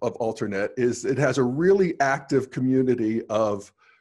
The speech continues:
registered commentators, thirty thousand of them. So there's always a lot of, you know, good discussion. And, uh, but, you know, uh,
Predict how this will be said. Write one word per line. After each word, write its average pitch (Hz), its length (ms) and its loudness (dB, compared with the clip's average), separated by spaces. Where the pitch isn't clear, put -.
registered 131 500 0
commentators, 110 800 -2
thirty 135 240 2
thousand 110 460 0
of 69 100 -12
them. - 160 -20
So 117 160 -2
there's 113 180 -2
always 147 520 4
a 120 60 0
lot 117 300 2
of, 107 200 -6
you 113 80 -8
know, 98 120 -6
good 120 200 -4
discussion. - 600 -8
And, 135 480 2
uh, 131 220 0
but, 180 260 4
you 240 100 0
know, 160 380 2
uh, 120 180 -12